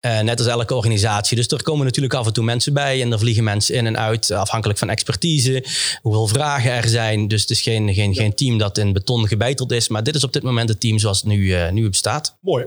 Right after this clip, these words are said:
Speaker 2: Gelet op de tijd moet ik je vragen of je nog wat wilt toevoegen. Of dat ik iets niet heb gevraagd.
Speaker 1: Nee, ik heb niet echt iets toe te voegen. Behalve nogmaals de oproep. Ehm, heb je good practices? Heb je vragen? Ehm,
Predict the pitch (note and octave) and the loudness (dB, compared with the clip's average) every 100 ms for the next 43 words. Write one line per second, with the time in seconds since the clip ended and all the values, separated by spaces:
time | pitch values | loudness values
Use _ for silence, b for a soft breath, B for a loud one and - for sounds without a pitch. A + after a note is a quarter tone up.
0 | - _ - E3 F#3 F#3+ D#3 D3+ C#3 - | -8 _ -4 -2 -2 -2 -4 -4 -4 -4
1 | G3 G#3+ G3+ F#3 F3+ D#3 D#3 D#3+ D3+ D3 | -2 -2 -2 -4 -2 -4 -2 -2 -2 -2
2 | C#3+ C3 C#3 D3 D3 B2 B2 A#2+ A#2+ A#2+ | -2 -2 -4 -6 -2 0 0 2 0 -2
3 | - B2 A#2+ A#2 A#2+ B2 C#3 D3 A3+ A3 | -4 -2 0 0 0 -2 -2 -2 -2 -2
4 | G#3 G3+ F#3+ G3 E3 C#3+ C#3 B2+ C#3 C#3+ | -4 -2 -2 0 -2 -2 -2 -2 -2 -2
5 | - C3+ D#3 D#3 B2 A#2+ C#3 B2 A#2+ - | 0 0 0 0 -2 -2 -2 -2 -2 -2
6 | - - - - - _ _ - A2+ F3+ | -6 -8 -12 -16 -20 _ _ -4 0 2
7 | E3 C3+ B2 C3 C3 D3+ E3 E3+ - G#2 | 0 -2 0 2 0 0 -2 0 -2 -2
8 | - - - G3 E3+ F3+ E3+ D#3 D#3+ D3 | -2 -2 -2 0 2 2 2 0 0 0
9 | D3+ D3+ C#3+ B2 C#3+ C#3 C#3 C#3 C#3 B2+ | 0 0 0 -2 -2 -2 -2 0 0 0
10 | A#2+ A2+ A2 B B B B - - D#3+ | 0 0 -2 B B B B -6 -2 0
11 | F3 - E3 E3 E3 - D3+ - D#3 D#3+ | -2 -2 -4 -2 -2 0 0 -2 -2 0
12 | A#2 D3 D3+ D3 C#3 C3+ B B B _ | 0 0 0 2 0 0 B B B _
13 | - A#2 A2+ G#2+ | -2 0 2 0